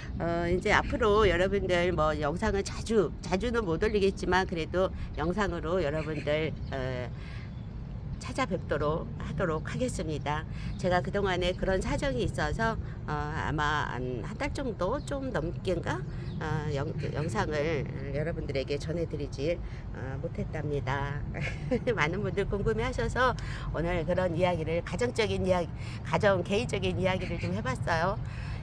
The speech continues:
야, 여기 천엽변경 좀 보세요. 너무 예쁘죠? 아, 근데 이 햇볕 때문에 색감이 카메라에 다 안 담아-,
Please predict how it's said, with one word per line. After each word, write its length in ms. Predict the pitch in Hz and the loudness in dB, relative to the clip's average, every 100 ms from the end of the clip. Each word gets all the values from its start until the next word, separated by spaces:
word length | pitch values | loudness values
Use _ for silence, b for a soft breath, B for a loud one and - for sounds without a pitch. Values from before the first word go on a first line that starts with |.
| - | -2
야, 420 | 160 165 160 143 147 | -2 0 0 -2 -2
여기 340 | 160 165 160 139 | -2 -2 -4 -4
천엽변경 760 | - 285 269 - 185 156 147 | -2 0 -2 0 0 0 0
좀 140 | 147 | -2
보세요. 500 | 147 156 - 127 120 - - - | -4 -2 -2 -2 -2 -4 -6 -2
너무 260 | 143 170 196 | -2 0 0
예쁘죠? 500 | 185 - - 214 208 B B - | -2 -4 -2 0 -2 B B -4
아, 260 | 170 208 214 | 0 0 0
근데 360 | 202 208 208 175 | -2 0 0 0
이 380 | 175 165 156 - | 0 0 0 -2
햇볕 340 | 233 - 349 | -4 -4 -2
때문에 540 | 262 226 208 175 180 160 | -2 0 0 0 0 -2
색감이 580 | 254 - 269 185 175 170 | -4 -4 -4 -2 -2 -4
카메라에 360 | 254 269 220 | -6 -4 -4
다 160 | 196 151 | -4 -4
안 120 | 120 | -2
담아-, 240 | 196 185 | -2 0